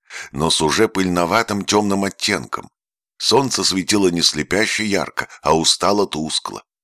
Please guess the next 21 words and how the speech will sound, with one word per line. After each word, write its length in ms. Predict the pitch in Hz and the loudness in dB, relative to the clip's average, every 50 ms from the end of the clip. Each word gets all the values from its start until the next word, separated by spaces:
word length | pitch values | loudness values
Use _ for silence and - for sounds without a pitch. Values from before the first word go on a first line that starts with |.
| _ _ _ _ _ _ _ _ _ - | _ _ _ _ _ _ _ _ _ -18
В 80 | - | -16
воздухе 580 | 50 53 65 87 104 107 87 85 92 - - 90 | -8 -2 2 2 2 2 0 -2 -4 -4 -4 -4
появилась 600 | 76 82 82 82 85 92 95 92 95 95 - - | -2 -2 -2 0 0 0 0 0 0 -2 -2 0
легкая 500 | 82 123 143 120 - - - 104 110 110 | 2 2 2 2 0 -4 -2 0 0 0
осенняя 680 | - - - 87 - - - 104 107 95 90 90 90 | -2 -2 -2 0 0 2 2 0 0 0 0 -2 -2
горчинка. 760 | 82 76 87 87 - - - - - 50 50 - - - - _ _ _ _ _ _ _ _ _ _ _ _ - - | -2 0 -2 -2 -2 -2 -2 -2 -2 -4 -10 -12 -14 -14 -14 _ _ _ _ _ _ _ _ _ _ _ _ -14 -6
Детей 400 | - 76 80 - - 95 107 113 | -4 -4 -4 -2 0 0 0 0
во 140 | 107 92 90 | 0 0 0
дворе 300 | 76 76 80 73 71 67 | 0 2 0 0 0 0
бегало 380 | 62 87 104 107 98 101 92 | 0 2 2 2 2 4 4
и 80 | 92 92 | 4 2
гомонило 520 | 80 85 85 80 78 80 95 104 98 98 | 2 0 0 0 0 -2 0 0 0 0
гораздо 460 | 87 82 76 73 90 95 78 69 85 87 | 0 0 0 2 2 0 0 -2 -4 -4
больше, 420 | 82 104 127 127 101 - - 71 | 0 2 2 2 2 0 -4 -4
чем 240 | - - 82 80 69 | -4 -4 -4 -4 -2
пару 260 | - 87 85 80 78 | 0 0 0 0 0
недель 320 | 78 82 82 78 82 76 | -2 -4 -4 -2 -4 -4
назад. 480 | 73 80 90 87 69 57 - - - - _ - - - - - | -2 -4 -4 -4 -4 -6 -10 -12 -18 -20 _ -16 -14 -14 -14 -10
Дачный 500 | - - 104 127 131 - - - 113 120 | -4 0 2 2 2 0 -2 -2 0 0
сезон 360 | 110 - 107 95 92 107 110 95 | 2 2 2 2 2 2 2 2
заканчивался. 880 | 90 92 - - 78 80 78 - - 71 76 71 65 - - - - | 0 -2 0 0 -2 -2 -2 -2 -4 -2 -2 -4 -4 -2 -4 -6 -6